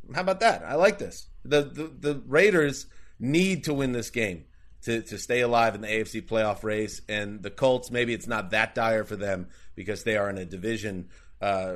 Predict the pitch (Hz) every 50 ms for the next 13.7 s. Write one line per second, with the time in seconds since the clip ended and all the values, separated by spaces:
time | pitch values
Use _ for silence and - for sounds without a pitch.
0 | 76 71 - - - 113 104 101 98 98 95 95 95 95 95 98 - 98 98 95
1 | 92 92 87 - - - - - 101 - 101 - - 123 143 147 135 110 117 147
2 | 147 143 - 147 131 151 175 175 151 131 123 151 147 143 139 135 135 - - -
3 | - - - - - - 117 - 123 117 127 139 156 151 131 110 101 98 117 135
4 | 147 135 120 120 127 135 127 131 131 127 127 120 113 123 - - 123 113 104 92
5 | 113 117 110 107 - - 131 127 127 131 135 131 123 117 107 110 117 131 135 -
6 | - - 123 120 117 120 120 117 - - - - - - - - 117 120 123 127
7 | 120 110 120 123 120 120 110 - 120 117 - - 117 113 107 107 113 113 110 -
8 | - - 110 110 110 117 120 117 107 104 98 98 110 117 - - - 123 117 110
9 | 107 107 104 95 87 - - - - - - - - - - - - 180 190 180
10 | 185 208 202 202 175 190 190 160 170 175 175 165 170 170 175 170 - - 143 143
11 | 147 147 147 135 120 135 143 151 143 - - 156 139 131 - - 107 92 - -
12 | - - - 92 104 101 95 - - 98 95 92 92 110 110 123 - 135 151 165
13 | 185 190 185 190 190 185 185 185 170 139 - - -